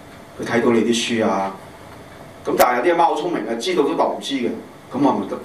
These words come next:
等佢當唔知咯，你唔好，唔好講住咯。即係你，你都睇個 situation 嘅，個個唔同嘅，係有啲就唔怕啊，一早同阿爸媽攤咗出嚟㗎啦。<laughs> 即係有啲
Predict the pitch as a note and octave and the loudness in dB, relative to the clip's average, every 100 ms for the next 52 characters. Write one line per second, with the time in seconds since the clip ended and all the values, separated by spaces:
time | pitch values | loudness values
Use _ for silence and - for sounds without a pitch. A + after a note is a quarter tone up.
0 | - - C3 A#2 A2+ G#2+ - B2 A#2+ A2 | -8 -4 2 2 2 -2 -2 0 2 0
1 | - - - F#2 F2+ - - - E2+ - | -4 -8 -8 -10 -8 -6 -6 -8 -10 -10
2 | - - - - - - - - C#4 A3 | -12 -14 -18 -20 -20 -20 -20 -2 2 4
3 | F#3 - F#3 - B3 F#3 A3 - A#3 A3 | 4 2 -2 -2 -2 0 2 0 -2 0
4 | A3 A3 - - C3+ D#3+ D#3 D#3 - - | 2 2 -2 -2 0 2 2 2 -2 -4
5 | A2+ G#2+ A#2+ C3+ - - - - - - | -6 -4 -2 -4 -6 -16 -20 -20 -10 0
6 | - D#3 A#3+ - - D3 D3 E3 F#3 E3+ | 2 4 2 2 2 2 4 2 0 -2
7 | - A#2+ A#2 - C#3+ C#3+ C#3+ C#3+ D3 C#3+ | -2 0 -2 0 2 2 2 0 0 2
8 | C3 C3 D3+ A2 G2+ G#2+ G#2 - - - | 0 -2 -2 -2 -4 -4 -4 -6 -18 -20
9 | - - - - - - C4+ G#3 - G3 | -20 -4 -2 -2 -4 0 2 4 2 -2
10 | A3 | -4